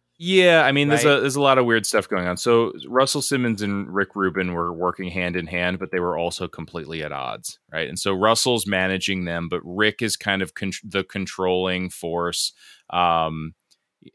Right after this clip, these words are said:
Speaker 1: you know, they, they're trying to figure out the branding of this band. Um, you know, they had, like, this inflatable penis that they toured with,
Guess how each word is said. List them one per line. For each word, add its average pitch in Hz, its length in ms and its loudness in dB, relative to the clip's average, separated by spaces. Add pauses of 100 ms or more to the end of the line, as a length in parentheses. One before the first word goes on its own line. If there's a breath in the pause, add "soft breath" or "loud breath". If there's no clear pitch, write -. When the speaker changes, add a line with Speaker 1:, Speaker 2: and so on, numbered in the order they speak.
Speaker 1:
you - 340 -8
know, 147 100 4
they, 147 200 6
they're 151 200 6
trying 147 300 2
to 147 60 0
figure 131 240 0
out 120 100 0
the 110 60 0
branding 92 640 -2
of 90 100 -4
this 95 300 -4 (220)
band. 90 760 -2
Um, 80 720 -6
you 95 80 -14
know, 87 140 -8
they 92 180 0
had, 95 260 -2
like, 92 220 -2
this - 360 -6 (140)
inflatable 92 600 -6 (100)
penis 90 380 -10
that 87 160 -14
they 87 100 -10
toured 85 420 -10
with, 85 320 -6